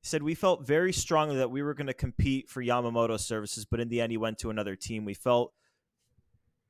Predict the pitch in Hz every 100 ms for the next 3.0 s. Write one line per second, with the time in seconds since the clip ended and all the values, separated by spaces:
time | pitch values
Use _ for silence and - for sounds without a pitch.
0 | - 139 151 156 175 170 160 156 - 139
1 | 139 131 131 147 - - 120 117 113 120
2 | 113 120 120 113 107 139 139 135 135